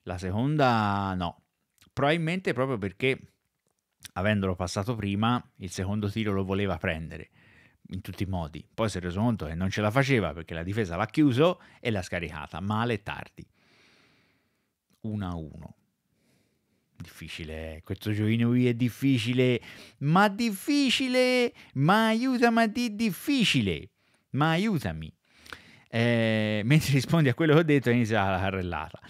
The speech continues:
Eh, non mi ricordo neanche cosa avevi detto, so, so strafi-, che ore so? Due ore e quarantotto, capisci che, ma mi sembra che t'avevo dato ragione. Ciao Edo, come leggi LeBron che gioca in ciabatte? Fiducia nei compagni, stanchezza, età, saggia attesa?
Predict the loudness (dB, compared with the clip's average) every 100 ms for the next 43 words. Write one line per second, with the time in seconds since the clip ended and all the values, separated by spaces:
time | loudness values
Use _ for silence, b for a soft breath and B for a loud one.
0 | B B -4 2 2 2 2 2 4 4
1 | 4 2 0 -2 -6 -4 -4 -2 -4 -6
2 | -8 -4 -4 -2 -6 -8 -6 -6 -6 -2
3 | 0 0 -2 -2 0 2 2 2 0 0
4 | -2 -4 -10 -12 -16 -20 -12 -10 -8 -10
5 | -10 -12 -12 -14 B B -6 -2 0 0
6 | 0 -2 -2 -2 -2 -2 -2 -4 -6 -10
7 | -14 _ B B B B B 4 6 8
8 | 6 6 6 4 4 2 6 4 4 2
9 | 2 2 2 2 0 2 4 2 0 0
10 | 2 0 -2 -2 0 0 2 2 2 0
11 | -4 -2 -2 -2 0 -2 -2 2 2 4
12 | 0 4 6 6 4 -2 -4 4 6 6
13 | 4 2 4 -2 -6 -2 0 0 2 2
14 | 0